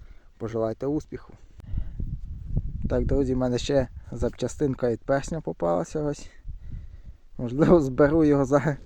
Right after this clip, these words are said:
всього. <laughs> Похожу по кругу, можливо, зберу.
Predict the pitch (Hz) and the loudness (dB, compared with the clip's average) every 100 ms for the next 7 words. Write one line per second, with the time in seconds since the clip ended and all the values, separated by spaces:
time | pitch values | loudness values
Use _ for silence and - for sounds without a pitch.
0 | - - - - 165 180 143 156 - - | -18 -18 -6 4 6 6 4 2 6 6
1 | - - 175 - - - - - 131 147 | 6 4 2 0 -12 -12 -6 -4 2 4
2 | 143 120 135 143 165 160 135 123 120 123 | 4 0 -2 0 0 0 -2 -2 -2 -2
3 | 147 131 - 143 127 113 | -2 -2 -2 -2 -2 -4